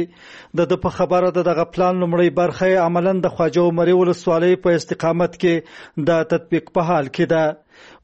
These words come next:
والي وایي دمګړۍ غزني ته د درې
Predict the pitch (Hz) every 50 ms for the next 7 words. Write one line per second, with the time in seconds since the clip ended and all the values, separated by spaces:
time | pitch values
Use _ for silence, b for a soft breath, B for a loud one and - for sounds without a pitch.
0 | - 151 156 151 151 156 170 170 175 175 185 185 180 151 151 175 180 185 170 185
1 | 180 180 175 147 160 165 160 147 180 180 180 196 196 190 - 175 170 165 - 160
2 | 156 175